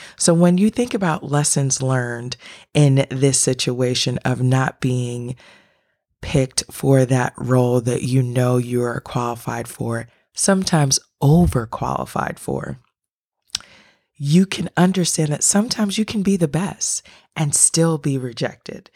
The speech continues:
and still not selected, but you don't give up. You don't lose faith. You just figure out a different way, like this gentleman was able to do. He figured out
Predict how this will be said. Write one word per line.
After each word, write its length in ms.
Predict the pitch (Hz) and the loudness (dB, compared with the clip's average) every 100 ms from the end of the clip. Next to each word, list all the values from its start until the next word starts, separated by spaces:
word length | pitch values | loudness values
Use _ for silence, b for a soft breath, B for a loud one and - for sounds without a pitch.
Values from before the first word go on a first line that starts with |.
| b b - | b b -2
and 200 | 147 - | 0 2
still 400 | - 208 208 185 | 2 4 4 4
not 240 | 156 - | 2 0
selected, 720 | - 127 117 104 - - - b b - | -2 -4 -6 -12 -16 -16 -18 b b -2
but 120 | 196 | 2
you 140 | 196 | 4
don't 260 | 180 185 170 | 4 4 2
give 240 | 143 135 | -2 -2
up. 240 | 120 139 - | -4 -6 -4
You 140 | 135 | -2
don't 340 | 131 160 196 | 4 2 2
lose 280 | 131 135 - | 0 0 0
faith. 360 | - 123 139 - b b b | -4 -8 -10 -16 b b b
You 140 | 143 | 0
just 260 | 143 139 - | 2 2 2
figure 300 | 139 147 139 | 2 2 2
out 180 | 135 131 | 0 0
a 40 | 135 | 0
different 420 | 131 123 135 - | 0 -2 -4 -2
way, 200 | 123 117 | -4 -2
like 240 | 120 117 | -4 -4
this 220 | 127 123 | 0 0
gentleman 480 | - 117 117 120 117 | 0 -4 -4 -6 -6
was 160 | 117 123 | -2 -2
able 200 | 123 123 | 0 -2
to 140 | - | -2
do. 300 | 156 262 180 | 0 2 2
He 160 | 127 131 | 0 -4
figured 400 | - 123 123 127 | -2 -4 -2 0
out 260 | 123 123 | -2 -4